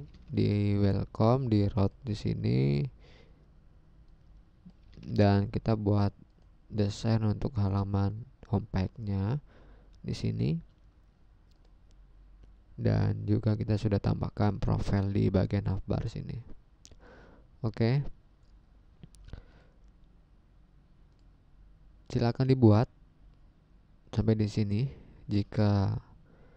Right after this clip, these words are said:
ada pertanyaan, silakan ditanyakan. Oke. Eh, sederhana desain tampilannya, silakan dikembangkan.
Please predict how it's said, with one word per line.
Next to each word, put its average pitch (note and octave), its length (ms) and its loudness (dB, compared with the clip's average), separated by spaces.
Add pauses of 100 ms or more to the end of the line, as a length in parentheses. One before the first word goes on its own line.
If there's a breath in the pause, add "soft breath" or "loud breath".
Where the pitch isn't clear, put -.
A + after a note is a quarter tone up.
(480 soft breath)
ada B2 240 0
pertanyaan, C3 1040 2
silakan G#2+ 480 -2
ditanyakan. G#2+ 1500 -2 (800)
Oke. B2 320 0 (1700 soft breath)
Eh, A#2 560 4 (320)
sederhana B2+ 720 2 (240)
desain A2 480 -2
tampilannya, G#2 720 -2
silakan G2+ 400 -4
dikembangkan. A2 800 -2